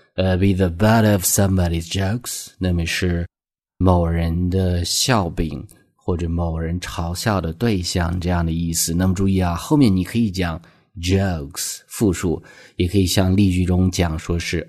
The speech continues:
a joke，都是一样的。All right，所以呢，今天这样的一个分享呢，最后呢，依然提醒大家，如果大家想获取更多的英文学习的内容，欢迎去关注我们的微信公众平台，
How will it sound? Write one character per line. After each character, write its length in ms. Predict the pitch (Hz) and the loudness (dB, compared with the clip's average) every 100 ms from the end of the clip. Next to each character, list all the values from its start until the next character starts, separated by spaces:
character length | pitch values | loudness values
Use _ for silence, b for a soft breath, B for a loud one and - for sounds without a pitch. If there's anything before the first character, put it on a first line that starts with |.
| - | -4
a 160 | 98 87 | -2 -2
joke， 520 | - 87 82 71 78 - - _ _ _ | -4 -4 -4 -6 -10 -16 -20 _ _ _
都 140 | 92 85 | 0 0
是 160 | - | 0
一 120 | 82 | 0
样 300 | 82 85 80 | 0 0 -2
的。 220 | 73 76 - b b b b | -2 -6 -8 b b b b
All 100 | 110 | 4
right， 220 | 151 160 | 6 6
所 120 | 113 120 | 4 6
以 20 | |
呢， 280 | 120 110 107 | 6 6 2
今 200 | 107 110 | 2 4
天 120 | 110 | 6
这 80 | 104 | 6
样 80 | 95 | 4
的 60 | |
一 40 | 87 | 2
个 40 | |
分 160 | 101 92 | 2 2
享 180 | 90 | 2
呢， 80 | 82 | 0
最 120 | 85 | 0
后 120 | 87 95 | 2 4
呢， 80 | |
依 60 | 87 | 4
然 160 | 90 90 | 4 2
提 140 | 98 | 0
醒 200 | 87 82 | 0 0
大 140 | 87 | 0
家， 280 | 80 101 98 B B B B | 2 2 0 B B B B
如 180 | - 98 | 0 4
果 140 | 104 | 6
大 60 | 87 | 4
家 100 | 87 | 4
想 160 | 85 82 | 2 0
获 180 | - | 0
取 140 | 85 80 | 0 0
更 220 | 92 85 | 2 2
多 180 | 87 87 | 2 2
的 60 | |
英 200 | 87 95 | 2 4
文 160 | 95 87 | 2 2
学 240 | 82 87 | 0 0
习 240 | 85 - 87 | -2 -2 -2
的 140 | 87 | 0
内 240 | 90 113 98 | 4 4 4
容， 240 | 80 60 | 2 -2
欢 280 | - 92 85 | -4 0 0
迎 80 | 85 | 0
去 120 | - | -2
关 180 | 92 90 | 0 2
注 140 | 87 | 2
我 100 | 82 | 0
们 100 | 78 | 0
的 100 | 82 | -2
微 160 | 85 85 | -2 -2
信 240 | - 85 | -2 -2
公 220 | 85 85 | 0 0
众 160 | 85 82 | 0 -2
平 260 | 80 82 82 | -4 -6 -6
台， 420 | 87 78 78 | -4 -4 -6